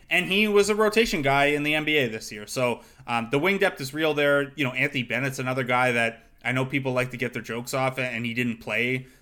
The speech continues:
this past year because of the, the injury, the knee injury he suffered in, in twenty nineteen training camp with the Rockets. But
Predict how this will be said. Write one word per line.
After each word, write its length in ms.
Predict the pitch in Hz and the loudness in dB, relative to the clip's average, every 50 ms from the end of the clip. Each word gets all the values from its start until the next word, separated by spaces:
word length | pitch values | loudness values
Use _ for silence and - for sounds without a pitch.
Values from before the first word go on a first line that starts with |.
| _ _ | _ _
this 160 | - 139 135 | -4 -4 -4
past 380 | - - 139 127 127 - - - | -2 -2 -2 -2 -2 -4 -6 -4
year 180 | 131 131 131 131 | -2 0 0 0
because 320 | 120 123 113 - 127 127 | -2 -4 -6 -6 -6 -6
of 120 | 120 107 | -6 -6
the, 260 | 107 113 110 110 110 107 | -4 -2 -2 -2 -4 -4
the 140 | 117 127 120 | -6 -6 -6
injury, 640 | 120 123 123 120 120 117 117 113 113 113 123 131 131 | -6 -6 -6 -6 -4 -4 -4 -4 -4 -6 -8 -6 -6
the 80 | 120 | -4
knee 220 | 120 123 120 120 127 | -2 -2 0 0 -2
injury 260 | 123 120 123 123 117 | -2 -4 -4 -6 -6
he 80 | 120 | -6
suffered 380 | 117 - 127 117 - 127 120 117 | -4 -4 -6 -6 -4 -6 -6 -4
in, 200 | 113 113 113 117 | -4 -6 -6 -8
in 220 | 120 120 117 113 113 | -8 -8 -10 -10 -10
twenty 220 | - - 127 120 120 | -10 -8 -6 -4 -4
nineteen 320 | 117 113 113 - - 120 | -4 -4 -4 -6 -6 -8
training 280 | - - 120 113 120 113 | -6 -6 -6 -6 -6 -4
camp 220 | - 120 113 - | -4 -6 -6 -6
with 100 | - - | -10 -8
the 60 | 113 | -4
Rockets. 500 | 120 151 180 180 - - 135 135 131 - - - - - - - - - | -2 0 0 0 0 0 -2 -2 -2 -8 -14 -20 -20 -20 -20 -20 -6 2
But 260 | - 160 165 160 156 | 4 4 4 4 2